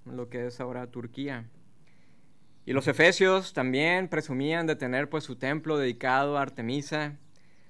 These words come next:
la diosa romana Diana. Y este templo fue considerado una de las siete maravillas del mundo antiguo. Así que Éfeso era de gran importancia para el Imperio Romano, tanto en lo co-, económico, pero también en lo religioso.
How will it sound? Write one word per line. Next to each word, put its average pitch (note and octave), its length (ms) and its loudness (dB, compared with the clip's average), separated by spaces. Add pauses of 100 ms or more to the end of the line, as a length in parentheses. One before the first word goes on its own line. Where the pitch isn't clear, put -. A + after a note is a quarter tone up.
(100)
la B2 160 -2
diosa B2 320 2
romana B2+ 480 0
Diana. B2 480 -6 (920)
Y A#2+ 80 -8
este A#2 160 -6
templo D3 760 2
fue B2 220 -2
considerado C#3 440 0
una F3 140 -2
de C#3+ 60 0
las B2 100 -2
siete C3+ 200 -8
maravillas C3 520 -4
del B2 80 -4
mundo A#2+ 240 -4
antiguo. D#3+ 380 2
Así D#3 200 0
que F#3 460 4 (720)
Éfeso G3 600 4
era F3 240 6
de D3+ 100 4
gran E3+ 180 4
importancia F3+ 640 0
para D3 140 2
el C#3+ 80 0
Imperio C#3+ 320 0
Romano, C#3 520 -2
tanto B2+ 240 -4
en B2+ 60 -2
lo C#3 120 -4
co-, C3+ 240 -6
económico, C3 640 -4
pero A#2+ 160 -4
también C3 260 -2
en C#3+ 100 -2
lo A#2+ 140 0
religioso. A2+ 720 -6